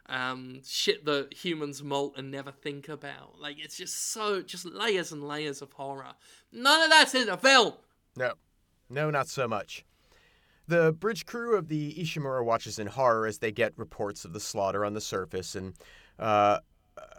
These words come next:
Speaker 2: Kryn and the, uh, captain get into an argument about what to do, specifically in regard to the marker. Kryn wants to contact the Unitologist Church to get help,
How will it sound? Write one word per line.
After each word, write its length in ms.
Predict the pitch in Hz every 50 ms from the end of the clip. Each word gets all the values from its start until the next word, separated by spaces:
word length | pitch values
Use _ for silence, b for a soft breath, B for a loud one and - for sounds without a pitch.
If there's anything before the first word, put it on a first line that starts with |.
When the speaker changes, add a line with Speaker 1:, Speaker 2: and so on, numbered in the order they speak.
| 71 - - _ _ _ - -
Speaker 2:
Kryn 420 | - - 214 202 190 185 180 170
and 180 | 156 151 139 127
the, 180 | 123 120 117 113
uh, 220 | 113 110 104 101
captain 640 | - - 156 139 135 - - - 113 104 104 104 - _ _ _ _ _ _ _ _ - 123
get 180 | 120 131 113
into 320 | - 123 - - 127 120 113
an 160 | 110 107 101 -
argument 560 | 123 120 123 120 - 113 101 98 95 101 - _ _ _ _ _ _ _ _ _ -
about 340 | 110 98 107 98 98 - -
what 160 | 110 104 80
to 80 | - -
do, 300 | - 117 104 90 85 80 -
specifically 800 | - - - 101 - 127 110 107 110 - 113 107 104 104 90 113
in 100 | 107 101
regard 400 | 98 95 85 98 95 95 92 -
to 180 | - - 101
the 100 | 87 90
marker. 520 | 90 90 90 95 90 87 - - 65 - - -
Kryn 260 | - - 170 175 170
wants 220 | 147 139 120 - -
to 240 | - - 110 104 104
contact 500 | - - 127 117 110 - - 110 101 -
the 120 | 104 101 101
Unitologist 640 | 104 98 90 - 117 101 - 92 82 - 78 - -
Church 460 | - - - 202 156 139 - - -
to 100 | - -
get 160 | 82 95 - -
help, 320 | - 220 214 185 175 170